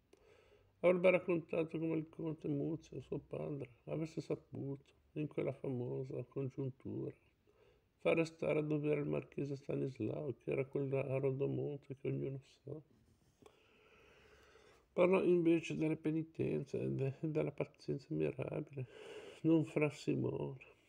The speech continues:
morto mol-, molti anni prima. Partita la compagnia, il padrone, ancor tutto commosso,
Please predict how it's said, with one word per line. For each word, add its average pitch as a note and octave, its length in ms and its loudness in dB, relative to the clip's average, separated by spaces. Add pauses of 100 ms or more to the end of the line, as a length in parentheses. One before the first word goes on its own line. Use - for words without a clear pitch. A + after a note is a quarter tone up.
(140)
morto D3+ 480 -2
mol-, D3+ 180 -4 (180)
molti D3+ 500 -4
anni C#3+ 220 -4
prima. B2+ 480 -12 (2000)
Partita F#3 460 2
la F3+ 120 4
compagnia, E3+ 560 -4
il D3 140 -4
padrone, D3 600 -4 (140)
ancor D#3+ 340 -2
tutto - 300 -8
commosso, C#3+ 760 -8